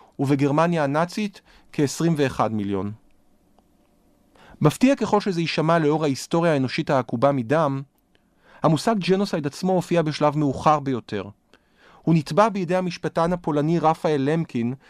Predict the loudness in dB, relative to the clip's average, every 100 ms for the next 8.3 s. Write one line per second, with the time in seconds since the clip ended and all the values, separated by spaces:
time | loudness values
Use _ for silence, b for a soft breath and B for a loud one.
0 | b b 0 2 4 4 2 0 -2 -2
1 | -2 -2 0 0 0 -2 -4 -4 -4 b
2 | b b -2 2 2 0 0 2 2 0
3 | -2 -18 -12 -8 -8 -6 -6 -4 -4 -4
4 | -8 -16 _ _ _ _ _ _ _ _
5 | _ _ _ _ _ _ b b b 2
6 | 4 4 2 0 -4 -4 -2 -2 -2 -2
7 | -2 2 2 2 0 -2 -2 0 0 0
8 | -4 -10